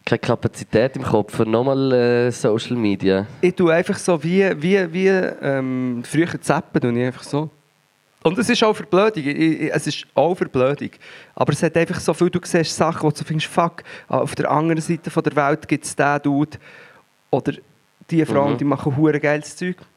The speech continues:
Speaker 2: Wirklich talentiert und gescheit. Und es hat auch mega viel, wo so,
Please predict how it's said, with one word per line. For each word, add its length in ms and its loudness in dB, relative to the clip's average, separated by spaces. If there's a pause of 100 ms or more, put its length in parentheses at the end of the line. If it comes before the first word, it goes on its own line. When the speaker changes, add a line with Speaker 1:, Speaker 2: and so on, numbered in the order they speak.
(140)
Speaker 2:
Wirklich 300 -10
talentiert 640 -2
und 240 -8
gescheit. 340 -4
Und 120 -6
es 60 -8
hat 140 -2
auch 80 2
mega 240 0
viel, 260 0
wo 80 -4
so, 180 -2